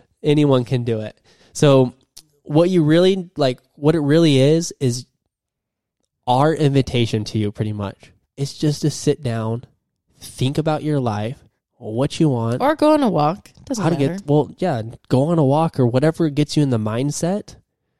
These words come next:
Speaker 1: of you to think correctly. Write it down.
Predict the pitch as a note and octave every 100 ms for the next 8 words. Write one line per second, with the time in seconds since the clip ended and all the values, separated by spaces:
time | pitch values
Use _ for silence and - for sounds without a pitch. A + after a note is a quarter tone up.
0 | _ _ - B2 B2+ C#3 C3+ - - C3+
1 | D#3+ - - C3 D3 - F3 F#3+ G#3+ _
2 | _ _ _ _ - C#3+ F3 D3+ D#3+ E3
3 | C3 G2+